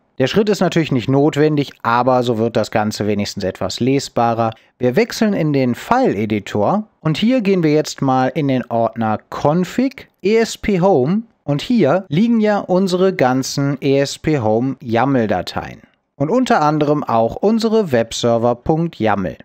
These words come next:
Und hier legen wir jetzt mal eine neue Datei an, die nenne ich jetzt einfach mal my own Punkt C S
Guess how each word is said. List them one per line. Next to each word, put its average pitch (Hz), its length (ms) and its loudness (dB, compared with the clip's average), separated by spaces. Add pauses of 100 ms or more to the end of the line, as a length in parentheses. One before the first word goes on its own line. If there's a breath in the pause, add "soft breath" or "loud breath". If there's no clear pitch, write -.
Und 123 140 -2
hier 254 200 2
legen 208 260 2
wir 160 60 2
jetzt 160 220 0
mal 143 280 2
eine 139 300 2
neue 120 280 4
Datei 175 480 0
an, 175 300 0
die 196 160 0
nenne 165 320 0
ich 131 100 -2
jetzt 123 220 0
einfach 123 420 0
mal 110 380 0
my 101 400 -2
own 160 520 0
Punkt 120 500 -2
C 107 320 -4
S 95 220 -4